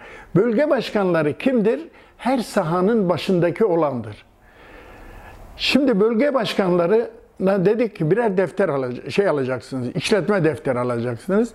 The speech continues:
Kaç kuruş toplarsanız oraya yazacaksınız,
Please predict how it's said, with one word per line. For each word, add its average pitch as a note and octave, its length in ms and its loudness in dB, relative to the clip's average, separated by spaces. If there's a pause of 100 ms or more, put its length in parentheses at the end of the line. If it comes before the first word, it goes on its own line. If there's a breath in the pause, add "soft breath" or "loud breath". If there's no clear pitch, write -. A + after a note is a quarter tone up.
(320 loud breath)
Kaç - 300 0
kuruş E3 320 2
toplarsanız D3+ 840 0
oraya D3 340 2
yazacaksınız, G3 760 0